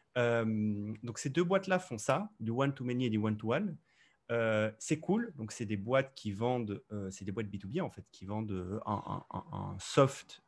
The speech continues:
euh, slash service, parce qu'il y a toute une intégration à faire à des, euh, à des, à des, à des e-commerce. Euh, des e-commerce et des, beaucoup de boîtes direct to consumer. J'ai vu qu'apparemment, il y a beaucoup de boîtes de direct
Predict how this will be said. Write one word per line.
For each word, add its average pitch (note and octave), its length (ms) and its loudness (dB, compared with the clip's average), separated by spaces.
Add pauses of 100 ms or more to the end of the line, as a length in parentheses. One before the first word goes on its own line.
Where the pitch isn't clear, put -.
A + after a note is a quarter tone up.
(180)
euh, F#2 400 0 (140)
slash C3+ 340 2
service, A#2 400 0
parce - 160 -10
qu'il G2 100 -4
y - 40 -4
a - 20 -20
toute - 160 -10
une A#2+ 80 0
intégration G#2 460 0
à - 20 -2
faire G#2+ 320 0 (460)
à C#3 160 8
des, A2 260 4
euh, G2 540 4
à G#2+ 100 4
des, G2+ 280 2
à F#2 140 0
des, F#2+ 200 -6
à F#2+ 80 -6
des G2+ 140 -6
e-commerce. B2 500 -4 (1040)
Euh, G2+ 100 -8
des G#2 140 -4
e-commerce G#2+ 440 -2
et G2 60 -6
des, F#2+ 300 -8
beaucoup A2 240 -6
de C3+ 60 -2
boîtes C3+ 120 2
direct B2+ 220 -2
to A2 80 -14
consumer. A#2 460 -6
J'ai G2+ 100 -8
vu A2 80 -4
qu'apparemment, G2+ 400 -4
il A2+ 40 0
y A2 40 0
a - 20 2
beaucoup G2+ 220 -6
de A#2 60 -4
boîtes A#2 160 0
de A2+ 80 -4
direct A2 280 -2